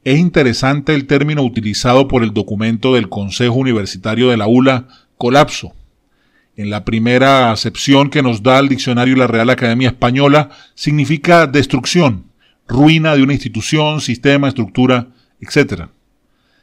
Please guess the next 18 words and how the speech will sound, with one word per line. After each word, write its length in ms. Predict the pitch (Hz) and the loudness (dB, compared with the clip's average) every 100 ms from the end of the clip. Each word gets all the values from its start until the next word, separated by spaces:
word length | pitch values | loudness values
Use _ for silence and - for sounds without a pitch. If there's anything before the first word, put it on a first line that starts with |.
| _ _ | _ _
En 120 | 147 | 0
ese 200 | 185 214 | 2 2
sentido, 540 | 165 139 135 117 90 - _ _ - | 0 -2 -2 -2 -4 -10 _ _ -16
el 140 | 104 | -2
término 480 | 139 143 160 160 147 | 0 2 2 0 0
proviene 400 | 120 120 131 143 | 0 2 2 2
del 160 | 127 | 2
verbo 320 | 117 131 139 135 | 2 2 2 0
latino 640 | 117 131 139 143 139 - - _ _ | 0 0 2 2 0 -2 -14 _ _
labor 720 | 110 117 127 143 131 110 - | -4 0 6 6 6 2 -6
o 80 | - | -4
lapsus, 800 | 117 135 135 - 110 - - - _ _ _ _ _ | 0 0 -2 -6 -8 -10 -14 -18 _ _ _ _ _
que 120 | - | -8
significa 840 | 117 135 135 120 151 - 156 156 - | -4 0 -2 -2 -4 0 2 2 -2
deslizarse, 1120 | 139 117 120 117 113 - 139 123 110 - 90 _ _ _ _ | -4 0 0 0 -2 0 2 2 -2 -8 -14 _ _ _ _
dejarse 500 | 117 92 127 - 120 | -4 0 -2 -2 -6
caer, 560 | - 120 139 110 92 _ _ _ _ | -2 2 2 0 -6 _ _ _ _
desmayar, 1000 | 104 131 123 113 113 113 135 131 98 | -2 0 0 -2 -2 0 2 2 0